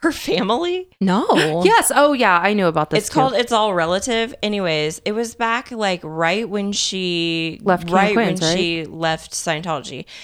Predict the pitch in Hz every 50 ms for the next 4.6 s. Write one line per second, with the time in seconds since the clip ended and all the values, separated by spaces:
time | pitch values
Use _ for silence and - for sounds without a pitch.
0 | - - - 240 247 220 190 202 190 185 180 175 175 170 165 165 165 160 160 156
1 | - - 151 170 170 165 160 151 147 147 147 147 160 196 _ _ _ _ _ _
2 | _ _ _ _ _ _ _ _ _ _ - - 233 226 262 285 330 508 494 453
3 | 453 440 392 - 254 202 190 - 320 359 349 330 - 320 320 302 320 311 294 294
4 | 277 277 294 285 277 277 277 277 277 285 -